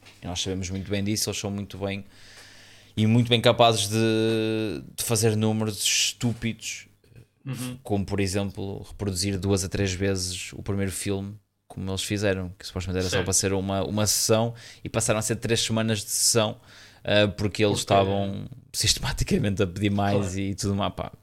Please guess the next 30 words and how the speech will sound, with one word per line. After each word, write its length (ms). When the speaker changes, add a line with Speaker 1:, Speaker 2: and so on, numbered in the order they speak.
Speaker 1:
Gostava 320
que 80
Speaker 2:
Olha, 0
Speaker 1:
houvesse 260
aqui 160
Speaker 2:
eu 20
Speaker 1:
uma, 240
honestamente. 600
Speaker 2:
eu 200
queria 240
só 160
deixar 320
uma 120
última 340
teoria 380
para 160
o 60
próximo 380
filme, 360
Speaker 1:
Ok. 200
Speaker 2:
se 220
me 80
permitires, 840
e 120
que 120
vai 140
deixar 240
muita 200
gente 260
triste. 580